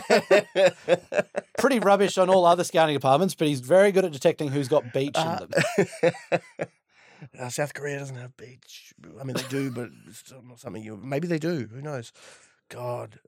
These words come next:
Speaker 2: We
Speaker 1: uh,
Speaker 2: paid half a million pounds for this,
Speaker 1: <laughs>
Speaker 2: this report to come through.
Speaker 1: God.
Speaker 2: We just get a list of the countries that do or do not have beaches.
Speaker 1: Yeah, Israel's got a beach, I think.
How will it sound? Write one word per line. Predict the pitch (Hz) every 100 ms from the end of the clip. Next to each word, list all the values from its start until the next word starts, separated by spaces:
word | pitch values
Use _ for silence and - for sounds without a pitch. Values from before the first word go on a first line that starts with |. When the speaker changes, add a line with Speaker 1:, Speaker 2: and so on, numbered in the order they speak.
| -
Speaker 2:
We | 123
Speaker 1:
uh, | 120
Speaker 2:
paid | 139
half | 110 117 -
a |
million | 123 123 107
pounds | 101 113 151 -
for | 135
this, | 127 185
Speaker 1:
<laughs> | - 180 - 185 -
Speaker 2:
this | 160 151 135 131
report | 131 139 139 -
to |
come | - 170 156
through. | 147 151 202 - -
Speaker 1:
God. | - - 123
Speaker 2:
We |
just | 135 -
get | 175
a |
list | 151 147 -
of |
the | 123
countries | - 131 127 147 127
that | 127
do | 101 123
or | 135
do | 123
not | 117 113
have | 120 98
beaches. | 113 123 180 175 143
Speaker 1:
Yeah, | 143 143 131
Israel's | 113 220 - 240 139
got | - 139
a |
beach, | 117 131 170 147
I | 151
think. | 196 208